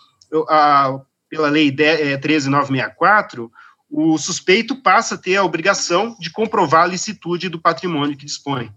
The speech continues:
né? Então, isso pode, em alguns casos, gerar,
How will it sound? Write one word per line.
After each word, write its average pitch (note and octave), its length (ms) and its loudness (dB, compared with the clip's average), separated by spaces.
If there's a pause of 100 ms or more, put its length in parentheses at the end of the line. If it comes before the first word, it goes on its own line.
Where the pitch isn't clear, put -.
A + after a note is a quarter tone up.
né? G#2+ 180 -16 (500)
Então, D3+ 220 2
isso F#3+ 260 -4 (160)
pode, F#3+ 260 2
em G3+ 60 -2
alguns E3+ 280 -2
casos, E3+ 440 2
gerar, E3 600 2